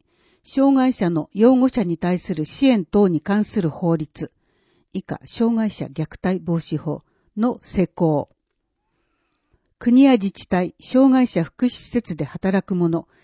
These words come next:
障害者を雇用する者は、障害者虐待の防止などに努めなければならないことや、虐待を発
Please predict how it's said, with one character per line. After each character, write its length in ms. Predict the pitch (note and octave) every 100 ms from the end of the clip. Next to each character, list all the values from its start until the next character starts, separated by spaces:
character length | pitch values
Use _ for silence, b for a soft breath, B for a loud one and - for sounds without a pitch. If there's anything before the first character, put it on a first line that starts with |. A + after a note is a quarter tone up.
| b b
障 320 | - C4+ C#4
害 160 | C4+ C4
者 200 | - D#3+
を 60 |
雇 200 | - F#3+
用 180 | G#3+ A3+
す 160 | - G#3+
る 100 | G#3
者 260 | G3 F#3
は、 180 | C3+ C3+ b b b
障 320 | - C4 C#4
害 160 | C4 B3+
者 140 | -
虐 300 | D#3 F3 - -
待 180 | A3
の 120 | G#3+ F#3
防 200 | G3 G#3
止 180 | -
な 120 | G3+ F#3+
ど 120 | D#3+
に 160 | D3
努 260 | - - C4
め 120 | C4
な 120 | A#3+ G3+
け 140 | E3+
れ 100 | D3
ば 140 | D3
な 140 | D3+ E3+
ら 120 | G#3
な 140 | F#3+
い 60 | C#3+
こ 140 | -
と 120 | - D3+
や、 180 | C3 _ _ _ _ _ _ _ -
虐 260 | G3+ G3+ -
待 220 | B3+ B3+
を 80 | A#3
発 200 | G#3+